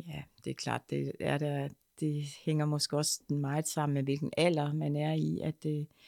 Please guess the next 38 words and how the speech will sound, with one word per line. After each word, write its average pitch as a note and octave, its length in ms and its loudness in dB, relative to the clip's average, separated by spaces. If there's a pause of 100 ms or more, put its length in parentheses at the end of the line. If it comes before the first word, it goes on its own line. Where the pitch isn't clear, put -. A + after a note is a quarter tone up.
(280)
at D#3 200 -2
det D#3 120 2
kan D#3 140 2
være C#3 300 0 (320)
frygtelig - 380 -2
svært D3+ 300 4
at C3+ 60 2
erkende, D#3 400 2
at C#3+ 120 -2
hvis - 280 -6
man D3 180 0
er C#3+ 140 0 (520)
fyrre E3+ 360 4
år E3 240 4
midt E3 240 2
i F3 40 2
livet, E3 380 4
at, C#3 220 -2
øh, D3+ 260 -2 (100)
så - 220 -4
har D3+ 280 2
man D3 160 4
ikke D3+ 160 0
lyst D#3 260 0
til, D#3 80 0
at D3+ 60 -2
det D#3+ 80 -6
skal - 160 -4
stoppe, D#3 420 0
og E2 160 2
erkendelsen D3+ 540 0
i D3+ 40 -2
sig D#3+ 140 -4
selv F3+ 380 2
er - 120 0
også - 340 0 (640)
rigtig D#3+ 320 4
svær. E3 360 4